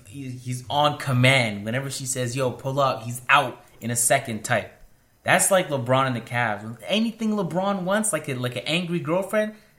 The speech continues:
the Cavs are there. They're gonna do whatever, whatever is necessary. Not even to keep him there,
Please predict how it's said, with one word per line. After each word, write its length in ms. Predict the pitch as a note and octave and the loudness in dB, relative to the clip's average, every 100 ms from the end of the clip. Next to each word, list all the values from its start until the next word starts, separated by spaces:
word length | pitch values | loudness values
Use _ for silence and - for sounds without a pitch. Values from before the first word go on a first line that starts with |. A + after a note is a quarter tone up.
| _ - _ | _ -20 _
the 100 | B2 | -6
Cavs 440 | - C3 C3 A#2 A2+ | 0 2 4 2 -2
are 60 | |
there. 300 | G#2+ G2+ F#2 - | -2 -2 -4 -6
They're 80 | A#2 | -2
gonna 140 | B2+ | 0
do 140 | A#2+ A2+ | 0 0
whatever, 540 | A2+ B2 C3+ C3 A2+ - _ - | 2 6 6 4 -4 -12 _ 0
whatever 340 | A#2 C#3 C3+ | 6 6 6
is 100 | B2 | 2
necessary. 540 | B2 A#2+ B2+ - A2+ - - - | 2 0 0 0 -2 -4 -18 0
Not 240 | F3 C4 | 4 6
even 240 | D#4+ B3+ - | 6 4 -2
to 100 | C#3 | -4
keep 320 | - G3 G3+ | -6 -8 -2
him 120 | B3+ | 2
there, 300 | B3+ C#4 D4 | 4 2 0